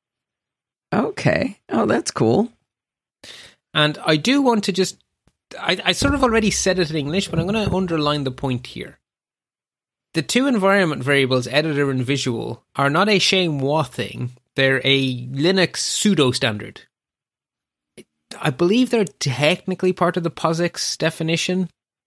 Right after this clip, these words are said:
Speaker 2: but lots of things use them. So they're not specific to any one command. So you may not want to change it if you don't want other stuff to start using this editor too. And there is a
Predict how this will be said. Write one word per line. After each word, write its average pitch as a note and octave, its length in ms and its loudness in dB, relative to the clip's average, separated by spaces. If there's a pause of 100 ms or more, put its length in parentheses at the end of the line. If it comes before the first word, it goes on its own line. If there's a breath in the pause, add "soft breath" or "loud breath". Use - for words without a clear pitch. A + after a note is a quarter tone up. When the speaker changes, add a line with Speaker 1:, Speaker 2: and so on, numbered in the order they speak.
(720)
Speaker 2:
but D#3+ 220 0
lots F3 440 2
of E3+ 140 0
things D3 420 0
use B2 380 -2
them. B2+ 220 -8 (520)
So C3+ 140 0
they're C3 160 4
not D3+ 340 0 (300)
specific - 760 -2
to C3 160 0
any B2 200 2
one A#2 400 -2
command. A2 400 -6 (720)
So C3+ 500 2 (1120)
you D3+ 220 2
may F3 400 2
not F#3 240 2
want D#3 160 0
to C#3+ 60 -2
change D#3+ 400 -2
it A#2 120 0
if B2 140 -4
you B2 80 -4
don't C3 340 -2
want B2+ 260 -4
other C3 240 -2
stuff A#2+ 260 -6
to - 80 -12
start A2+ 200 -6
using A#2 280 -6
this A#2+ 160 -6
editor A#2+ 320 -6
too. B2 400 -4 (320)
And B2+ 180 -2
there C3 100 0
is D3 180 2
a C3 420 0